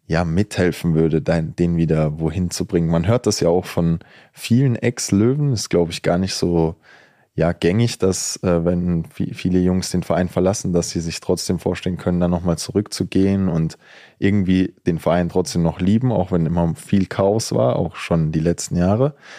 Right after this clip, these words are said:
Aber ich hab's zum Beispiel auch schon mal von Kevin Volland gelesen.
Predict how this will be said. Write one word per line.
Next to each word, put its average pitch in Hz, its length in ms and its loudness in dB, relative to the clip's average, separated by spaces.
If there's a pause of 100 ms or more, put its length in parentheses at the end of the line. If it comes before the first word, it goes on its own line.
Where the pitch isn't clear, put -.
(160)
Aber 87 140 -2
ich - 80 -2
hab's - 160 -2
zum 92 100 -2
Beispiel 85 240 0
auch 82 140 0
schon 87 160 -4
mal 82 100 0
von 80 200 -2
Kevin 80 260 -2
Volland 95 400 0
gelesen. 90 840 2